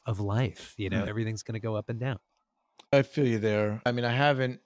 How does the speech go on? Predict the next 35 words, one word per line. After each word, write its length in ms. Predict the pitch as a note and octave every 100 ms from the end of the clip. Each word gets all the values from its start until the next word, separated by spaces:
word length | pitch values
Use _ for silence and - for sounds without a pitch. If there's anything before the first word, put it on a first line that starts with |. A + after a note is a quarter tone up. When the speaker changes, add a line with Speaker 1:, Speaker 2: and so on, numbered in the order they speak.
| _
Speaker 2:
had 200 | C3+ A2+
the 100 | A2
same 420 | - C3 B2 B2+
sort 360 | A2+ B2+ A2 G#2+
of 300 | G#2 G2 F#2
houselessness 960 | A2 A2+ A2+ - A2+ G2+ - A2 G#2 -
situation 880 | A#2 G#2 - G#2 G#2 G#2 A2 G2+ G2
as 280 | G2 - G#2+
you 160 | A2
have, 340 | G2 G#2 G2 F#2+
although 400 | G2 G2 G2 F#2+
I 120 | F#2+
did 240 | F#2 G#2+
give 200 | A2 G2+ F#2+
up 140 | F#2 -
my 260 | F#2+ F2+ F2+
home, 400 | D#2 G2+ G2 B2
my 140 | F#2+
permanent 720 | F2 A2+ A2 G#2+ G2+ F#2+ F2+ - _ _
dwelling 400 | - A#2+ G2+ G#2
Speaker 1:
Yeah. 440 | A#2+ C#3 C3 G2+ E2+ -
Speaker 2:
three 220 | A2 G#2
years 320 | G#2 G#2 G2+
ago. 480 | G2+ G#2 G2+ G2+ G2+ _ _ -
Speaker 1:
Which 140 | B2 -
Speaker 2:
And 100 | D#3+
it 40 | F#3
was 260 | F#3+ F3+
an 60 | C#3+
adventurous 640 | B2+ A2 C3+ C3 C3+ A#2
choice, 260 | - C3+ C#3+
but 160 | E3+ E3
also, 600 | A#3+ - D#4+ F#3+ A3+ -
like, 260 | C#3 C#3 C3+
a 160 | C3